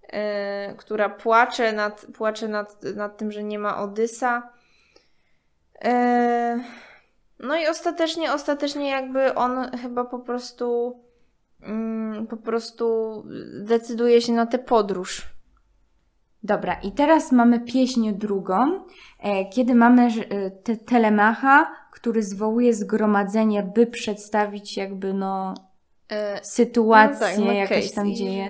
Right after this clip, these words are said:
Speaker 1: tak.
Speaker 2: e, i skargi właśnie na zalotników. Też
Speaker 1: No,
Speaker 2: po
Speaker 1: zgromadzenie
Speaker 2: tym
Speaker 1: z tymi zalotnikami notabene, też oni tam są.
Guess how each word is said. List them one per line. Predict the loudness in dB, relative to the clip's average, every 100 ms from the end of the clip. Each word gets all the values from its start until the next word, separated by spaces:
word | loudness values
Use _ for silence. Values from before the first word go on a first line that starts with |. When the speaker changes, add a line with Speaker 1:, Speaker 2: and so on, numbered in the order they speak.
| -10
Speaker 1:
tak. | -14 -16 -12 -6
Speaker 2:
e, | -4 -2 -2 -4 -6 -10
i | -10 -8
skargi | -10 0 2 2 -2 -10 -10
właśnie | -12 -10 -10
na | -8
zalotników. | -6 -8 -8 -10 -8 -4 -4 -4 -10 -20 -2
Też | 0
Speaker 1:
No, | 0 4
Speaker 2:
po | 4
Speaker 1:
zgromadzenie | 6 6 6 4
Speaker 2:
tym | 2
Speaker 1:
z | -2
tymi | 0 2
zalotnikami | 6 6 6 2 -2 0 -2 -2
notabene, | -6 -8 -10 -10 -10 -12
też | -16 -18
oni | -14 -14 -12
tam | -14 -14
są. | -10 -10 -10